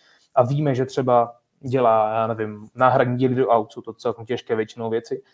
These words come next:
a objedná si třeba nějaký regál, který tu nosnost takovou nemá, tak jsme schopni jim rovnou zavolat a říct:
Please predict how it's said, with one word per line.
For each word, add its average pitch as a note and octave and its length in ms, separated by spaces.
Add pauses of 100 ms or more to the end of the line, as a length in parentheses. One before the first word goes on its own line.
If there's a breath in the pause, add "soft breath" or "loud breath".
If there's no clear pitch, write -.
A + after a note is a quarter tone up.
(200 soft breath)
a A2+ 80
objedná C3+ 320
si B2+ 120
třeba C3 240
nějaký B2 320
regál, B2 260
který C3 260
tu B2+ 120
nosnost A#2+ 300
takovou C3 300
nemá, B2 340
tak C3+ 160
jsme C#3 140
schopni C3+ 300
jim C3 100
rovnou B2+ 220
zavolat B2 320
a C3 60
říct: - 240